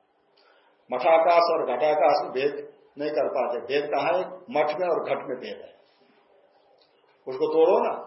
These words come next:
आकाश में भेद के जरा दिखाओ, नहीं दिख सकता। लेकिन जिनका स्वभाव बन गया, उपाधि को देखना जिसका स्वभाव बना हुआ है, उपाधि देख करके चलने वाला व्यक्ति नाना मानता है, यह अलग है, यह अलग है, यह अलग है,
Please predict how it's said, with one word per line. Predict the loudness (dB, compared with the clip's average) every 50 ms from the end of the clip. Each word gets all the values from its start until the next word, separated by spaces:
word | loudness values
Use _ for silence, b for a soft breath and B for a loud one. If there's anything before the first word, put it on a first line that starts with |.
| -4 0 0
आकाश | 2 4 4 4 4 4
में | 2 0
भेद | -2 -4 -2
के | -2 -2 -2 0
जरा | 0 0 0 0
दिखाओ, | 0 0 2 2 2 0 0
नहीं | -2 -2
दिख | -2 -4 -6 -6
सकता। | -10 -16 -16 -12 -8 -6 -6 -6 -6 -8 -12 -16 -20 _ _ _ _ b b b b b b
लेकिन | b _ -6 -4 -4 -4 -4 -4
जिनका | -4 -4 -4 0 2 2 2 2 2
स्वभाव | 0 0 2 2 4 4 4 4
बन | 2 2 2
गया, | 0 0 0 -2 0
उपाधि | 4 4 6 6 6 4 4
को | 4 4 4 6
देखना | 4 4 2 2 0 0 -2 -2
जिसका | -4 -4 -2 -2 0
स्वभाव | 2 2 2 4 2 2
बना | 0 -4 -6 -6
हुआ | -6 -8 -8 -10
है, | -12 -14 -18 -20 _ _ -8
उपाधि | 0 4 4 6 6 4 2
देख | 2 2 2 2
करके | 2 0 0 0 -2 0
चलने | 0 0 0 2 2 2
वाला | 2 4 2 2
व्यक्ति | 0 0 -4 -4 -4 -4 -6 -6 -10 -14 -20 -20 -14
नाना | -10 -8 -6 -6 -6 -6
मानता | -6 -8 -10 -12 -8 -4 -2
है, | 2 4
यह | 6 6
अलग | 6 6 4 4 2
है, | 2 2 2 2
यह | 2 2
अलग | 2 2 0 0 -2
है, | -2 -2
यह | -2 -2
अलग | -4 -6 -8 -10 -14
है, | -16